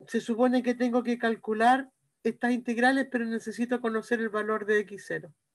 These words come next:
Entonces, acá, antes de calcular las integrales indefinidas,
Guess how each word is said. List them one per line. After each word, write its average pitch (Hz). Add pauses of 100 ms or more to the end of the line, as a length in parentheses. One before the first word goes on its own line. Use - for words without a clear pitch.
(920)
Entonces, 233
acá, 220
antes 247
de 202
calcular 202
las 220
integrales 208 (320)
indefinidas, 208